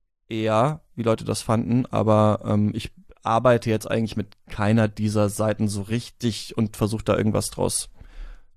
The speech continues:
zu ziehen. Ich meine, wir wissen, bei I M D B sind eher mehr Leute,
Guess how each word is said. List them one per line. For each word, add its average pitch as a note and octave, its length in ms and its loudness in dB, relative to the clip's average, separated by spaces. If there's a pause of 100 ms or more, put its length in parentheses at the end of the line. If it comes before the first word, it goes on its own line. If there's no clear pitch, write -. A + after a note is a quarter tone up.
zu A#2 160 -8
ziehen. C3 420 4
Ich A#2 140 4
meine, C#3+ 160 8
wir C#3 100 6
wissen, D3 240 4
bei B2 100 6
I B2+ 40 6
M C3+ 100 8
D C3 60 2
B C3+ 100 2
sind C3+ 200 2
eher A#2 260 6
mehr D3 200 6
Leute, C#3 640 6